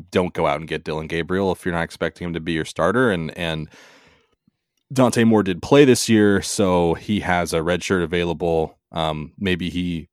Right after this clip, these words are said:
sits for one year behind Dylan Gabriel, and then he's still a, a sophomore in twenty twenty-five. Maybe that's how they do it. But, you know, whoever's better,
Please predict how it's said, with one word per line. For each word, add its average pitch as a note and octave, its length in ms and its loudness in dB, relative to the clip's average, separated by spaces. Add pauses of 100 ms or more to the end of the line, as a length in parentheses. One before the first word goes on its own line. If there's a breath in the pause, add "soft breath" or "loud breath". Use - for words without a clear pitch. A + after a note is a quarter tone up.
(260)
sits - 280 0
for A2+ 160 0
one G#2 200 0
year F#2+ 380 0 (100)
behind F#2+ 360 -2
Dylan F2+ 260 -2
Gabriel, F2 480 0
and E2+ 120 -6
then E2 100 -6
he's E2+ 160 -8
still E2 300 -2
a, D#2+ 220 -2
a F2+ 80 -6
sophomore D#2+ 580 -4
in D2+ 60 -10
twenty D#2+ 240 -10
twenty-five. D#2 720 -4 (520 soft breath)
Maybe F2+ 180 -2
that's D#2+ 240 2
how E2+ 140 0
they D#2 100 -2
do D#2+ 220 -2
it. D#2+ 120 0 (140)
But, D2+ 200 -2 (260)
you B2 120 2
know, F#2+ 220 2
whoever's G2 340 2
better, E2 440 0